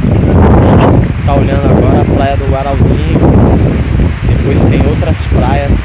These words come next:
deserto do outro lado, que a gente vai mostrar aqui no canal também. Deixa eu dar um giro aqui,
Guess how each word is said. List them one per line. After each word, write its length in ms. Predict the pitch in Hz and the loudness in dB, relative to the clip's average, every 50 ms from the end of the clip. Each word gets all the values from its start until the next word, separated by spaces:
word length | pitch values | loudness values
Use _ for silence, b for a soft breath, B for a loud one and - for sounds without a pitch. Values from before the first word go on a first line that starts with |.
| - - - - - - - - - - | -4 -6 -6 -6 -4 -4 -2 -2 0 0
deserto 380 | - - - - - - - | 0 0 0 0 0 0 0
do 260 | - - - - - - | 0 0 -2 -2 -2 0
outro 240 | - - - - | 0 0 0 0
lado, 300 | - - - - - 127 - - - - - - - - - - - - - - - - - - - - - - - - - 110 - - | 0 0 0 0 0 0 0 0 0 -2 -2 -2 0 -2 -2 -4 -4 -8 -10 -12 -12 -12 -10 -10 -10 -10 -10 -8 -6 -4 -4 -2 0 0
que 80 | - 123 | 0 -2
a 60 | 117 | -4
gente 240 | 117 135 131 - - | -6 -8 -10 -10 -8
vai 120 | - 139 | -10 -8
mostrar 380 | 143 143 139 135 - - 143 139 | -8 -8 -8 -10 -8 -8 -8 -8
aqui 200 | 135 - - 143 | -8 -8 -10 -10
no 100 | 147 156 | -10 -10
canal 340 | - - 160 139 139 139 143 - | -10 -10 -10 -8 -8 -8 -10 -10
também. 300 | - 175 151 127 113 104 101 - - - - - - - - - - - - - - - - - - - - - - - - - - - - - - - - - - - - - - - - - - - | -10 -10 -10 -10 -10 -10 -12 -14 -16 -18 -18 -18 -18 -18 -18 -18 -18 -18 -18 -18 -20 -20 -20 -20 -20 -18 -18 -18 -18 -16 -14 -14 -12 -12 -10 -10 -8 -6 -6 -4 -2 -2 -2 -2 -2 -4 -4 -4 -4 -4
Deixa 140 | - - | -2 -2
eu 40 | - | -2
dar 100 | - - | 0 0
um 100 | - - - | 0 0 0
giro 300 | - - - - - - | 0 0 0 0 0 0
aqui, 340 | - - - - - - | 0 0 0 0 0 -2